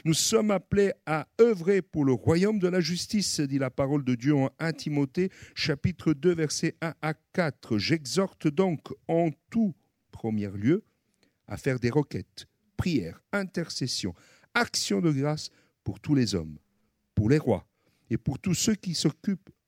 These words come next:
qui occupent une position supérieure, afin que nous menions une vie paisible et tranquille en toute piété et dignité. Cela est bon et agréable devant Dieu notre Sauveur,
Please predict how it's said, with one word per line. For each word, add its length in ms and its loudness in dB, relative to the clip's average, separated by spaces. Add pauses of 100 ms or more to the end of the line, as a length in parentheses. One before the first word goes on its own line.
qui 100 4
occupent 360 -2
une 120 -2
position 500 0
supérieure, 600 -2 (420)
afin 400 -2
que 160 -4
nous 160 2
menions 600 -2
une 200 -4
vie 220 -6
paisible 680 -2 (380)
et 100 2
tranquille 720 -4 (160)
en 140 -4
toute 340 -6
piété 440 -2
et 120 -2
dignité. 460 -2 (340)
Cela 720 2
est 120 2
bon 420 2
et 260 -2
agréable 680 -4
devant 320 -2
Dieu 220 -2
notre 280 -4
Sauveur, 440 -2